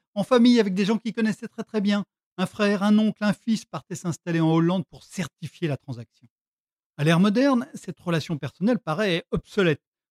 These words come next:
bien que le banquier ou l'assureur s'efforce toujours de mieux connaître son client. Le numérique permet pourtant de la réinventer. Blablacar, la plateforme de covoiturage, en, en donne un exemple parmi d'autres. Son fondateur, Frédéric Mazzella,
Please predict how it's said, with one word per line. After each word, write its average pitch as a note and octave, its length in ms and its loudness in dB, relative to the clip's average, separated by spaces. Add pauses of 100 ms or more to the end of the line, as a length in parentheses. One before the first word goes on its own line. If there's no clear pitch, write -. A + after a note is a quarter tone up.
(240)
bien D3 220 0
que - 160 -8
le C#3 100 2
banquier D#3 400 -2
ou D3+ 80 2
l'assureur D#3+ 540 -6
s'efforce - 420 -10 (100)
toujours G3 300 -2
de E3+ 80 2
mieux G3 160 2
connaître F#3+ 300 0
son E3+ 120 -4
client. C#3 360 -2 (340)
Le D#3+ 160 0
numérique A3 540 4
permet D3 260 0
pourtant - 420 -6
de F3+ 120 -2
la C3 140 -2
réinventer. D#3+ 840 4 (760)
Blablacar, D#3+ 640 0 (340)
la C#3 80 -2
plateforme F3 460 -2
de D3+ 80 2
covoiturage, E3+ 720 0
en, - 100 -6
en G#3+ 80 -2
donne A#3 220 2
un A3+ 100 4
exemple A3+ 340 2
parmi E3+ 240 2
d'autres. D3 240 0 (380)
Son E3 140 -8
fondateur, G3+ 640 0
Frédéric E3 440 -4
Mazzella, E3+ 480 0